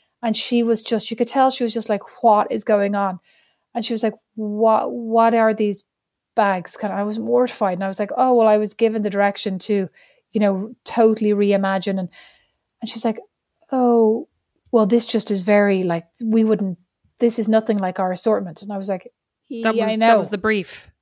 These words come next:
Speaker 1: Yeah, that was the brief. I mean,
Speaker 2: Yeah.
Speaker 1: and I, I think it was a verbal brief, number one, so I didn't
Speaker 2: Yeah.
Speaker 1: have it to show her. And there clearly had been no alignment between her and the individual who gave me the brief. Like, and I think truly it was just, like, a mix-up,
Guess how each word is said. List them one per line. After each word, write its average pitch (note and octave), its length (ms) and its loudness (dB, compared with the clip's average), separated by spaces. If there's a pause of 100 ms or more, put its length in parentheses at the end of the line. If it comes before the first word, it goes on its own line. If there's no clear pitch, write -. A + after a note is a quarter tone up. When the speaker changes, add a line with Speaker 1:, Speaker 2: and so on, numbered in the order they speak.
Speaker 1:
Yeah, A#3+ 240 4
that G#3+ 160 2
was D4 240 6
the C4+ 80 2
brief. F#3+ 340 -4
I G3+ 40 -4
mean, A3 100 2
Speaker 2:
Yeah. G#3 240 0
Speaker 1:
and A3 180 -2
I, A#3 260 -2
I A#3 140 -4
think A#3 160 2
it - 20 0
was G3+ 140 -2
a F#3 60 -4
verbal A3+ 400 4
brief, G3 340 -4
number F#3 180 -6
one, E3 280 -10
so G3+ 120 -6
I F#3 60 -4
didn't G3 160 -6
Speaker 2:
Yeah. G3 120 -2
Speaker 1:
have F#3 100 -4
it F#3 80 -8
to F#3 100 -8
show F#3+ 240 0
her. F3 220 -8 (960)
And A#3 180 2
there A3 100 6
clearly A#3+ 360 4
had G3+ 100 2
been G3 180 -2
no G3 180 4
alignment F#3+ 400 0
between F#3 320 -8
her G3 180 -2
and F#3+ 120 -2
the F#3+ 60 -4
individual F3+ 360 -6
who G3 80 -6
gave C4+ 160 4
me D4+ 100 0
the G#3+ 60 0
brief. F3+ 220 -6
Like, G#3+ 160 0
and B3 80 4
I C4+ 60 4
think F4+ 260 -4 (800)
truly B3+ 280 4
it A3 40 6
was G3+ 140 0
just, G#3 180 0
like, F#3+ 140 2
a F3+ 60 0
mix-up, F#3 480 -4